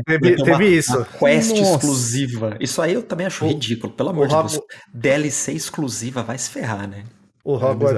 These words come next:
Speaker 3: bizarro.
Speaker 1: Legacy anunciou que vai ter uma quest exclusiva no, no PlayStation.
Speaker 3: Não, é que
Speaker 1: Se
Speaker 3: nem,
Speaker 1: vocês
Speaker 3: lembra do Destiny que tinha arma exclusiva? O core também teve muito tempo arma exclusiva no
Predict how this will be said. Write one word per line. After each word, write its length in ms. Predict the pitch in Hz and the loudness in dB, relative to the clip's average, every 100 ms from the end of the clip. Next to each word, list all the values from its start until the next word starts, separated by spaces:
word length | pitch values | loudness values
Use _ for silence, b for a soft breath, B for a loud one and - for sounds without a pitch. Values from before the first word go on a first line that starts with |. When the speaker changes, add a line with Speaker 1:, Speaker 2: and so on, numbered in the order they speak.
| 98 | 0
Speaker 3:
bizarro. 80 | 139 | 0
Speaker 1:
Legacy 640 | 131 139 147 - 165 165 | 0 0 -2 -2 0 0
anunciou 480 | 160 151 151 - 143 | 0 -2 -4 0 -2
que 100 | 151 | 0
vai 160 | 147 143 | -2 0
ter 120 | 156 | -2
uma 180 | 151 147 | -2 -2
quest 360 | 139 135 - | 0 0 -2
exclusiva 680 | 156 - 151 123 131 131 135 | -8 -2 -2 0 0 2 2
no, 580 | 139 135 135 135 131 131 | 0 0 0 2 2 0
no 140 | 135 | 0
PlayStation. 560 | 151 151 139 120 - 196 | 0 0 2 0 0 -2
Speaker 3:
Não, 80 | |
é 100 | 180 | 0
que 80 | 170 | 0
Speaker 1:
Se 0 | |
Speaker 3:
nem, 160 | 170 190 | 2 2
Speaker 1:
vocês 180 | - 165 | 0 0
Speaker 3:
lembra 220 | 175 190 | 2 2
do 100 | 165 | 2
Destiny 580 | 135 147 156 - 131 113 | 2 2 2 0 -4 -4
que 140 | 127 | -6
tinha 560 | 113 123 113 104 98 104 _ _ - | -6 -4 -2 -2 -6 -12 _ _ -6
arma 380 | 143 170 143 | -4 0 0
exclusiva? 640 | 131 - 131 120 110 131 113 - | 0 -2 -2 -2 0 -2 -4 -6
O 80 | - | -10
core 240 | - 196 254 | -2 -2 -2
também 200 | 185 147 | -4 -2
teve 140 | 151 135 | -2 -2
muito 180 | 131 | -2
tempo 220 | 139 120 113 | -4 -4 -4
arma 160 | 123 | -4
exclusiva 600 | 113 - 113 104 110 107 | -6 -4 -4 -2 -2 -4
no 300 | 104 98 110 | -6 -8 -12